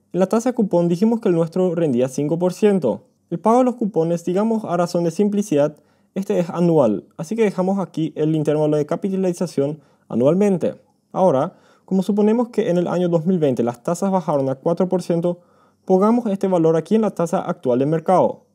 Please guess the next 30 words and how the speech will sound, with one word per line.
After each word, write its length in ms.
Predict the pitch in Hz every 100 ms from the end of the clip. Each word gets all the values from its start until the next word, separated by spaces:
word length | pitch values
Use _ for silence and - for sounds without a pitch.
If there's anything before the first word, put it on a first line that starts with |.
| _ _ _
Finalmente, 640 | 190 247 208 196 202 -
en 80 | 175
el 100 | 175
campo 300 | 190 202 214
de 60 |
años 380 | - 170 175 170 -
a 60 |
madurez, 640 | 170 170 165 131 151 - _ _
introducimos 480 | 175 190 180 208 202
la 140 | 185
cantidad 400 | 196 214 185 165
de 100 | 156
años 320 | 139 139 151
que 140 | 156 165
sobra 360 | 147 156 156
a 60 | 160
nuestro 400 | 175 226 220 226
bono 400 | 165 160 170 175 _ _
hasta 200 | - 165
madurar, 520 | 175 180 175 113 - _ _ _
que 80 | 240
serían 320 | 226 180 170
veintinueve 460 | 156 156 131 139
años. 480 | 143 151 117 92 - _ _ _ _ _ -
Le 80 | 160
damos 220 | 220 240
clic 260 | - 190
aquí 260 | 190 165 160
en 80 | 160
calcular 580 | 170 160 143 139 175